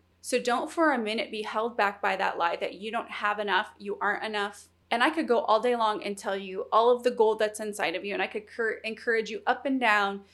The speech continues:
to just go for it and do it. But it's gonna take you taking that act of faith and believing in you and believing what God says about you to actually see yourself stepping into your influence and your impact. And I believe that the more you do it,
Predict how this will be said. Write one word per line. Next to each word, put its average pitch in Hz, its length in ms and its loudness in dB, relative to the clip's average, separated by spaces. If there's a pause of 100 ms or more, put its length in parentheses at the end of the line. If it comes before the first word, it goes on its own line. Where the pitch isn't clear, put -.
(180)
to - 140 -8
just 208 260 -2
go 226 200 2
for 233 280 0
it - 100 0
and 202 160 -2
do 196 120 -2
it. - 200 -4 (220)
But 226 140 4
it's 220 120 0
gonna 247 200 -2
take 226 280 -6
you 247 220 -4
taking 262 360 -4
that 226 200 0
act 202 220 0
of 233 80 0
faith 214 260 0
and 208 140 -6
believing 208 420 -2
in 190 140 -4
you 208 200 -2
and 220 160 0
believing 208 320 0
what 185 160 -4
God 175 240 4
says 254 200 0
about 277 260 4
you 330 240 -2 (240)
to - 160 0
actually 233 420 4
see 240 220 -4
yourself 202 580 -2
stepping 214 360 -2
into 202 280 -6
your 190 160 -6
influence 196 460 -6
and 202 80 -6
your 180 140 -6
impact. - 560 -10 (440)
And 247 140 0
I 269 80 4
believe 269 300 -2
that 233 120 -2
the 240 60 -4
more 226 320 -4
you 311 220 0
do 220 180 -2
it, 240 300 -2